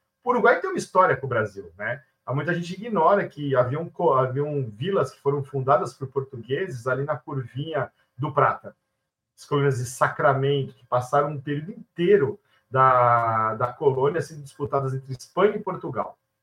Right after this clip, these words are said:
No final das contas, elas ficaram com a Espanha, o Brasil, é, basicamente refez o contorno do Rio Grande do Sul, né? Mas a primeira oportunidade que Dom,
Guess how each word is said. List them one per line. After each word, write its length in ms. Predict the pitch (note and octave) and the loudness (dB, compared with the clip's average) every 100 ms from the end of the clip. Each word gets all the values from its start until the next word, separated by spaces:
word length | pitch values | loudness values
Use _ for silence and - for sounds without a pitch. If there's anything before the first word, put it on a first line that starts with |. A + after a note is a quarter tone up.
| _ _ _ | _ _ _
No 140 | D3 C#3+ | -6 0
final 200 | D#3+ D#3+ | 2 4
das 160 | D#3+ | 2
contas, 320 | - D#3 E3+ | -2 -4 -2
elas 220 | F3 F3+ - | 0 0 -2
ficaram 380 | G3+ E3 D3+ | -2 0 0
com 80 | C#3+ | -2
a 60 | D3 | -4
Espanha, 580 | C#3 - C#3+ D3+ F#3+ G3+ | -6 -2 0 2 0 -2
o 80 | |
Brasil, 500 | E3 D3 B2+ D#3+ D3 - _ - | 2 0 0 -4 -8 -12 _ 0
é, 180 | C#3 | 4
basicamente 580 | C#3 D3 C#3 C#3+ C#3+ - | 6 4 2 -2 -2 -4
refez 460 | A#2 C3+ D3 C#3+ C3 | -2 -2 0 -2 -2
o 60 | |
contorno 600 | C#3 C#3+ C3 B2 C3+ D3 C#3 | -4 -2 -4 -2 -2 0 -2
do 180 | B2 | -6
Rio 120 | B2+ C3 | -6 -4
Grande 280 | B2+ A#2+ | -4 -6
do 120 | B2 C#3 | -8 -10
Sul, 320 | - D#3+ G3+ - _ _ - | -8 -8 -8 -12 _ _ -2
né? 240 | C3 D3 | 2 2
Mas 460 | C#3+ D3 C#3+ - _ _ | 4 2 0 -8 _ _
a 80 | A#2+ | -2
primeira 300 | E3 F#3 B3 | 4 6 6
oportunidade 600 | B3+ G#3 G#3 D#3 C#3+ C#3 | 4 -2 -4 2 2 0
que 100 | C#3 | -4
Dom, 240 | C3+ C3+ | -2 -2